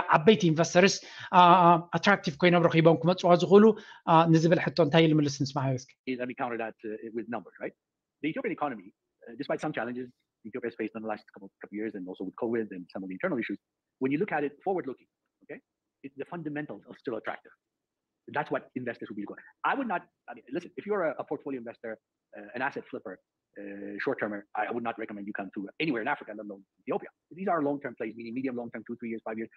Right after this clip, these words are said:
Speaker 2: So when you invest in the banking sector, you invest any sector in Ethiopia, you need to be a committed player.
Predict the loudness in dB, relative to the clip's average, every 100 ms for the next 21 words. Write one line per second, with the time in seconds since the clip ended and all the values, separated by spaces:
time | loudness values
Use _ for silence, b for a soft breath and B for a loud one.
0 | b -4 -2 -2 -2 -4 -8 -10 -10 -16
1 | -12 -6 -4 -4 -6 -8 -6 -8 -10 -8
2 | -8 -6 -10 _ _ -6 -6 -4 -4 -4
3 | -4 -6 -4 -4 -6 -10 -12